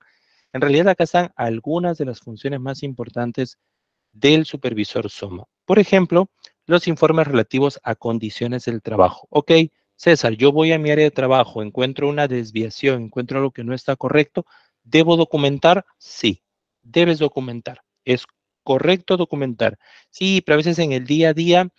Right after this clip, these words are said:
eh, hay cosas que no todo se puede llevar a la pantalla. Sí, pero de alguna manera tienes que dejar el registro. Al fin de la semana, juntar todo en una inspección, mandarlo por WhatsApp, de una u otra manera exponer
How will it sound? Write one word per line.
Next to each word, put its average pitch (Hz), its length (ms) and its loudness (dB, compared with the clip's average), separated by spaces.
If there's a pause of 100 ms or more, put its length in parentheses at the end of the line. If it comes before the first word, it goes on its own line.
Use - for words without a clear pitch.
(400)
eh, 120 240 -2
hay 139 140 0
cosas 160 280 -4
que 127 140 -4
no 147 140 -4
todo 170 220 -4
se 143 120 -6
puede 147 220 -2
llevar 143 200 4
a 151 60 2
la 139 80 0
pantalla. 123 480 -2
Sí, - 160 -10
pero 135 180 -6
de 139 80 -2
alguna 190 260 -4
manera 196 340 -2
tienes 190 320 -6
que - 100 -8
dejar 147 280 -2
el 160 160 0
registro. 135 680 -4 (480)
Al 110 180 -2
fin 127 220 -4
de 131 80 2
la 127 100 0
semana, 156 600 2
juntar 120 460 -10
todo 123 160 -6
en 120 100 -8
una 120 120 -8
inspección, 165 800 -2 (300)
mandarlo 120 440 0
por 117 160 -8
WhatsApp, 147 600 0 (340)
de 165 80 0
una 254 220 0
u 240 40 0
otra 226 200 -2
manera 214 400 -2 (240)
exponer 190 880 -2